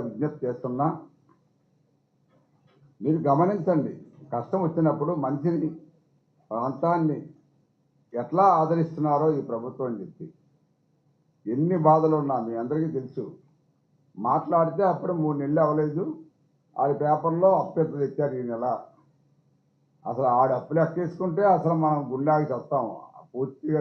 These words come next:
కానీ అయితే. ఆడు ఇప్పుడు రోజు నెలకొకసారి, ఈ నెలలో చంద్రబాబు నాయుడు గారు మూడు వేల కోట్లు అప్పు చేశారు. ఇలాంటి మహానుభావులు దోచిందంతా దోచుకుంటే ఇప్పుడు అప్పు చేయకపోతే కొంత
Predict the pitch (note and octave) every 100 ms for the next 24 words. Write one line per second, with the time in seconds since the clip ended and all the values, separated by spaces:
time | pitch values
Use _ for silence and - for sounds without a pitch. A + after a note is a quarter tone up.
0 | C#3 B2+ A2+ - G2 D#2 _ _ _ _
1 | _ _ _ _ _ _ _ _ - A#3
2 | F3 F#3 F3+ F3+ F#3+ F3+ A3 F3+ E3 E3
3 | E3 D3+ D#3 E3 A3 B3 - _ _ _
4 | - D3 C#3+ C#3+ E3+ E3 D3 D3 D#3 D3+
5 | C#3 C3 C#3+ F3 D3 C#3+ C#3 B2+ A#2 B2
6 | A#2 G2+ A#2+ G#2+ G#2+ F#2+ F2+ - _ _
7 | _ _ _ _ _ _ _ _ _ _
8 | _ _ _ _ _ _ _ - C3+ C#3
9 | B2+ B2+ F3+ F#3+ G3+ E3+ C#3+ E3 E3 F#3
10 | F3 F3 F3+ F#3 D#3+ D3+ D#3 - D#3+ C#3
11 | D#3+ E3 D#3+ C3 A#2 - E3+ D#3+ D#3+ D#3+
12 | - C#3+ B2